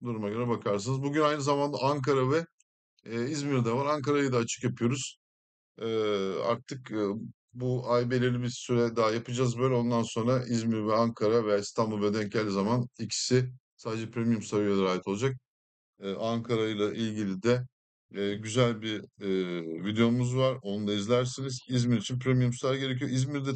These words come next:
tam bir, iki, üç, dört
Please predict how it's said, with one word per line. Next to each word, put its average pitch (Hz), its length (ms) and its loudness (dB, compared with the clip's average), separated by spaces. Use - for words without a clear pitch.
tam 143 300 2
bir, 120 380 -4
iki, 113 380 -2
üç, 127 440 -2
dört 123 260 4